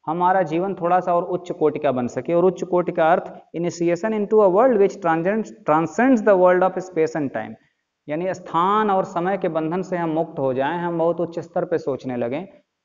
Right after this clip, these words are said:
मानव जीवन के उद्देश्यों की बात करें। ये काफ़ी philosophic बातें हो रही हैं।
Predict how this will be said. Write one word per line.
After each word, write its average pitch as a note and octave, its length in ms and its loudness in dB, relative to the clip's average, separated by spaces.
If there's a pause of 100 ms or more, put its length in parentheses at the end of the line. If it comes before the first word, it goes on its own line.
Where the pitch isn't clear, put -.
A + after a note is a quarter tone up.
(220)
मानव C#3+ 280 -2
जीवन D3+ 280 -2
के D3+ 120 -2
उद्देश्यों D3 520 2
की D3+ 120 0
बात A#2+ 280 -4
करें। D#3+ 160 -4
ये F3+ 120 2
काफ़ी F#3 280 2
philosophic F3+ 600 2
बातें E3+ 280 4
हो D#3 160 4
रही C#3 180 2
हैं। A#2 220 -6